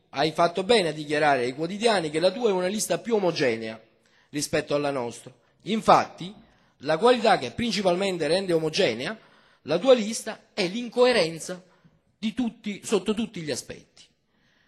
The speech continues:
E con questo credo di aver chiuso. Alle domande che ho posto all'inizio non ha risposto, quindi traetene voi le conclusioni, cari concittadini.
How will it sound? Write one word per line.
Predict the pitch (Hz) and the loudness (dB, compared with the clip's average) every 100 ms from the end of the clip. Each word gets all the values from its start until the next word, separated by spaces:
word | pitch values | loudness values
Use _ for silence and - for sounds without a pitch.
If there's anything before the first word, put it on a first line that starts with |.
| _ _ _ _ - - _ _ _ _ _ _ _ _ _ _ | _ _ _ _ -20 -20 _ _ _ _ _ _ _ _ _ _
E | 277 | -4
con | - 220 | -2 -2
questo | 226 - | -2 -2
credo | 175 175 165 | -4 -4 -4
di | 165 | -4
aver | 160 156 | -4 -4
chiuso. | 143 120 - - _ _ _ _ _ _ _ _ | -8 -12 -16 -20 _ _ _ _ _ _ _ _
Alle | 123 151 | -4 -2
domande | 170 190 170 147 | -2 0 0 0
che | 135 | -6
ho | 123 | -6
posto | - 127 139 | -6 -6 -6
all'inizio | 151 156 113 - | -8 -8 -12 -14
non | 90 120 | -14 -10
ha | 156 | -10
risposto, | - - 143 - - _ - | -6 -4 -4 -6 -18 _ -16
quindi | 160 113 | -14 -12
traetene | 117 165 180 156 135 | -6 -4 -2 -4 -8
voi | 127 | -8
le | 127 | -10
conclusioni, | 123 135 165 208 139 113 | -10 -12 -12 -10 -10 -8
cari | 113 135 | -8 -8
concittadini. | 185 185 220 254 180 | -10 -12 -8 -8 -8